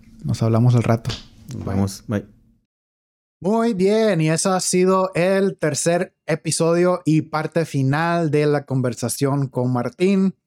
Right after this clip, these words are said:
Speaker 1: Espero les haya gustado, porque, pues, viene más de él. <laughs> Lo tengo acá en corto, entonces, nos, aparte nos quedamos, nos quedamos con ganas de hablar de otros temas, del cual, pues, tenemos perte-, perspectivas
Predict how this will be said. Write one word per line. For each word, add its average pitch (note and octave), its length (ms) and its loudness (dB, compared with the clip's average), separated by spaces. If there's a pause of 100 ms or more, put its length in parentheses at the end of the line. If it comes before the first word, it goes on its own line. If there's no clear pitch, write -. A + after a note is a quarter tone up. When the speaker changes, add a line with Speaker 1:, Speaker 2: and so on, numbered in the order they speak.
(140)
Speaker 1:
Espero D#3 320 0
les C#3+ 160 0
haya D3+ 140 0
gustado, F#3 800 -2 (180)
porque, F3+ 480 0
pues, C#3 180 -2
viene D3 200 2
más D#3 240 0
de D#3+ 200 2
él. A#3 220 -4 (520)
<laughs> - 220 -2 (540)
Lo D3+ 120 -2
tengo E3 220 -2
acá E3+ 180 0
en E3 80 -4
corto, F#3 300 0
entonces, D#3 640 -2 (840)
nos, D3+ 220 2
aparte D3 300 -2
nos E3 120 -2
quedamos, D#3 520 -2 (240)
nos C3+ 160 -4
quedamos C#3+ 320 -2
con C3+ 160 -2
ganas C#3+ 260 -2
de D3 60 0
hablar B2+ 320 -2
de C#3+ 80 0
otros C3 340 -2
temas, D#3+ 420 -2 (380)
del C3 220 -2
cual, C3 200 -2
pues, D3 220 -2
tenemos C3+ 300 -2
perte-, - 420 -6
perspectivas C#3+ 760 -4